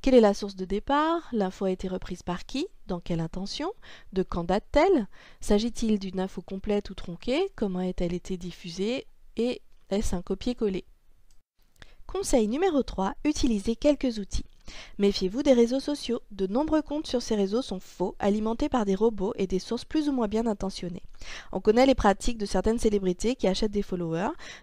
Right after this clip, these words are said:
mais il y a aussi des organismes qui utilisent des faux comptes pour tenter d'influencer l'opinion.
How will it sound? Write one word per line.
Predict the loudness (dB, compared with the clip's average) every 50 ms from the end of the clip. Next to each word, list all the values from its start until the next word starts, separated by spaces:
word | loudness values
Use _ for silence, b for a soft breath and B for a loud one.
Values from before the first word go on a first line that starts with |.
| B
mais | -2 0 2
il | 2 4 8
y | 8 10
a | 8
aussi | 8 8 8 8 8
des | 8 6 6 4
organismes | 4 4 4 2 2 4 4 4 4 4 4 2
qui | -4 -4 -6
utilisent | -4 -2 0 0 2 2 4
des | 2 2
faux | 2 2 0 0 0
comptes | 0 -2 -4 -4 -4 -6
pour | -6 -6 -6
tenter | -6 -6 -2 -2 -2 0
d'influencer | 2 2 0 0 -2 -4 -4 -4 -4 -2 2 2 2
l'opinion. | 2 2 -2 -4 -6 -8 -8 -8 -10